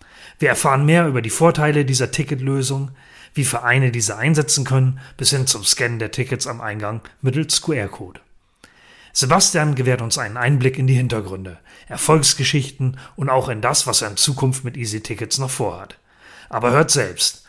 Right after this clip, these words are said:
also auf ins Gespräch mit Sebastian Mutwill zu seiner Ticketing-Lösung für Vereine.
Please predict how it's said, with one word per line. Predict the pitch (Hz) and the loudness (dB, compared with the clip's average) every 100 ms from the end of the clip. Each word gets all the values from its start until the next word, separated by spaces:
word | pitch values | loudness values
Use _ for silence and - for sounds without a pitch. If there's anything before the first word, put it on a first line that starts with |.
| - - | -20 -14
also | 101 120 | -6 2
auf | 147 139 | 2 2
ins | 135 113 - | -2 -4 -2
Gespräch | - - 131 127 | -4 0 -2 -2
mit | 113 | -8
Sebastian | 101 107 120 - 104 | -8 -2 0 0 0
Mutwill | 135 143 135 127 131 - | -2 0 0 0 -4 -6
zu | - | -4
seiner | 117 107 98 | -2 -4 -6
Ticketing-Lösung | - 131 110 110 110 107 101 104 107 - | -6 -4 -4 -6 -6 -6 -6 -6 -10 -10
für | - 110 98 - | -6 -6 -8 -6
Vereine. | 151 156 123 | -2 0 0